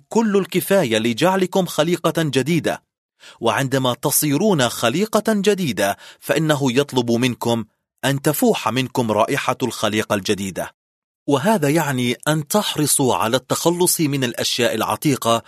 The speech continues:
من خلال عملية التطهير والامتلاء بروح الله حين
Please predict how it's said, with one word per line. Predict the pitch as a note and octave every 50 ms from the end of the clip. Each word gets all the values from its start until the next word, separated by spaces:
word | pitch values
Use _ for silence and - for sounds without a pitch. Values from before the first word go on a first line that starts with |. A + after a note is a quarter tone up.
| - - - - -
من | A2+ B2+ B2 A2
خلال | - - A#2 G#2+ A2 A2+ A2 G#2+ A2
عملية | G#2 - A2+ A2+ A2+ A#2 D3 G#3 G#3 G#3 F#3 -
التطهير | G3+ - - F3+ D#3+ - - D#3+ E3 D3+ D3 D3 A2 - _ _ _ _
والامتلاء | - F#2+ F#2+ G#2 A2+ C#3 G3+ A3 - - F3+ F3 F3 F3+ F3+ F3+ D#3 D3
بروح | C3 A#2 A#2 C3+ F3+ G3 - -
الله | D3+ A#2+ G2+ G2+ G2 G2 G2 - - - - - - - -
حين | - - D#3+ C#3 A#2 G#2 F#2+ F#2+ F#2+ F#2